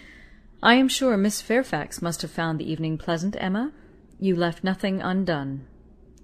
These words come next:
I was glad you made her play so much, for having no instrument at her grandmother's, it must have been a real indulgence." "I am happy you approved," said Emma, smiling, "but I hope I am not often deficient in what is due to guests at Hartfield."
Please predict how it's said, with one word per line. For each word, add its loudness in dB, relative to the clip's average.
I 0
was -2
glad -2
you -4
made -2
her -6
play -4
so -6
much, -6
for -4
having 4
no 4
instrument 0
at -6
her -6
grandmother's, 0
it -6
must 0
have -4
been 0
a -2
real 0
indulgence." -6
"I 2
am 2
happy 0
you 4
approved," -4
said -6
Emma, -4
smiling, -6
"but -2
I 2
hope -2
I -2
am 0
not -4
often -2
deficient -6
in -4
what -4
is -6
due -2
to -10
guests -8
at -8
Hartfield." -6